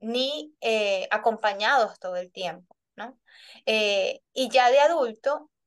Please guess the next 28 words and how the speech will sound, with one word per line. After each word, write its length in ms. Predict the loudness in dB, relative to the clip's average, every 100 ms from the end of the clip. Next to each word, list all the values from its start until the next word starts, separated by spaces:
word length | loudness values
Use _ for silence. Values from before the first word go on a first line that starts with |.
| _
eh, 640 | -4 0 0 -2 -4 -4 -8 _ _ _ _ _ _ _
uno 320 | 2 4 4
como 240 | 2 0 2
que 100 | 0
se 120 | 0
acostumbra 840 | 0 -2 -4 -6 -4 -4 -6 -8 -4
a 160 | -2
esa, 420 | -2 0 0 2 0
a 60 |
estar 260 | -2 2 2
acompañado, 680 | 2 -2 -4 -6 -6 -6 -4
a 100 | -4
tener 300 | -4 -4 -2
una 160 | 0
distracción, 840 | 0 0 -4 -4 -4 -6 -6 -8 -12 -20 -16 -2
a, 600 | 2 2 2 2 0 -2 -6 -20 -14 -14 -4
a, 420 | 0 4 4 2 -2 _ _ _ _ _ 0
a 120 | 2
no 160 | 4
entender 560 | 2 2 0 2 0 0
de 120 | -4
que 120 | -6
nosotros 640 | -8 -6 0 0 2 -4 -4
mismos 400 | -10 -8 -10 -8
como 140 | -10
individuos 540 | -8 -6 -6 -4 -4 -2
podemos 440 | 0 2 2 -2
ser 240 | -2 -4